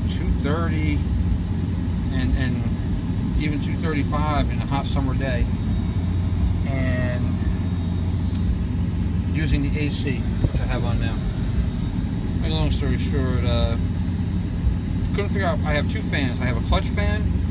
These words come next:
and I have electric fans, and the electric fans weren't working. Finds out this little plastic piece that Dodge gives you is my original sending unit. The truck has a hundred and twenty-six thousand miles on it,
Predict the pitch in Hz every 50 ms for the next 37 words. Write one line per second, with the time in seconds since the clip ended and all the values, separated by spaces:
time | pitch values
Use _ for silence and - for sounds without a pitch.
0 | - - - - - 131 143 - - 117 131 170 - - - - - - - -
1 | - - - - - - - - - - - - - - - - 131 131 135 131
2 | 135 135 131 131 131 127 127 123 123 123 123 123 - - - - 143 139 127 -
3 | 135 131 127 - - 214 220 - - - - - - - - - - - - -
4 | - - - - - - - - - - - - 135 139 139 139 131 131 139 143
5 | 143 135 135 - - - - - - - - - - - - 135 127 - - -
6 | - 135 143 208 208 - - - - - 135 131 123 127 - 127 123 123 120 -
7 | - - - 131 131 127 127 120 - - - 120 - - - - - - - -
8 | - - - - - - - - - - - - - - - - - - - -
9 | 131 139 131 127 127 135 151 143 - - 139 143 139 139 135 131 131 123 123 123
10 | 123 - - - - - 139 127 120 120 - - - - - - - - - -
11 | - - - - - - - - - - - 180 - 247 254 - 208 208 185 180
12 | 170 170 - - - - - - - - 185 190 185 175 - - 196 180 170 -
13 | - 156 - - 160 156 147 139 139 139 139 139 135 127 - - - - - -